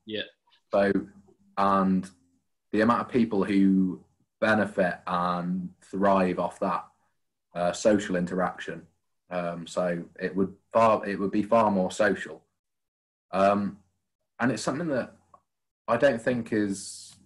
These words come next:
Speaker 2: really thought about. So it, it's just the whole element that it would be useful for them. Um, yeah, sort of just an,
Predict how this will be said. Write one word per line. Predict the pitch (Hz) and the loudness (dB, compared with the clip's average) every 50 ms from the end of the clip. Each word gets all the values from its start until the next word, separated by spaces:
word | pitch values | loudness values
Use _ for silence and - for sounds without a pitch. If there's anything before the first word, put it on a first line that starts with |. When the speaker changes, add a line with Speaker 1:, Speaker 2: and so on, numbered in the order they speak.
| _ _ - | _ _ -4
Speaker 2:
really | 104 110 107 101 98 95 95 95 | -2 0 2 2 2 2 2 0
thought | - - 120 113 101 | 0 0 2 2 2
about. | 87 92 87 82 - - - _ _ _ _ | 2 0 -2 -2 -4 -8 -14 _ _ _ _
So | - - - 98 98 95 95 95 95 95 92 90 - - _ _ _ _ _ _ _ _ _ - | -20 -8 -4 -2 0 2 2 2 2 2 0 -2 -6 -12 _ _ _ _ _ _ _ _ _ -8
it, | 98 85 - - | -6 -6 -4 -4
it's | 131 123 120 - | -2 -2 0 0
just | 170 160 - | 0 2 2
the | 175 156 | 2 4
whole | 156 143 131 127 127 | 6 6 6 8 8
element | 123 120 117 110 107 104 101 101 98 98 | 8 8 6 6 4 2 -2 -4 -2 2
that | 107 107 107 101 - - - _ _ _ _ _ _ _ _ _ - | 4 4 4 4 2 -2 -14 _ _ _ _ _ _ _ _ _ -6
it | 113 95 | -4 0
would | 120 127 123 123 | 2 0 0 2
be | - 120 | 2 2
useful | 110 107 113 117 113 113 - - - 98 95 95 | 4 6 6 6 6 6 4 0 -2 0 0 0
for | - 101 | 0 2
them. | 98 110 110 104 95 90 87 87 85 - _ _ _ _ _ _ _ _ - - - - - - - | 2 4 4 4 4 2 0 -4 -6 -10 _ _ _ _ _ _ _ _ -20 -20 -20 -20 -18 -6 -2
Um, | 101 101 98 101 98 98 98 95 95 95 95 95 95 95 - _ _ _ - _ _ _ - - - _ _ _ _ _ _ _ _ _ _ _ _ _ _ _ _ _ _ - | 0 2 4 6 6 6 6 6 4 4 2 2 -2 -4 -6 _ _ _ -20 _ _ _ -20 -20 -20 _ _ _ _ _ _ _ _ _ _ _ _ _ _ _ _ _ _ 2
yeah, | 123 120 117 | 6 6 6
sort | 113 - 143 104 | 6 4 2 0
of | 127 | 0
just | 131 131 - | -2 -2 -4
an, | 135 123 - | -4 -4 -6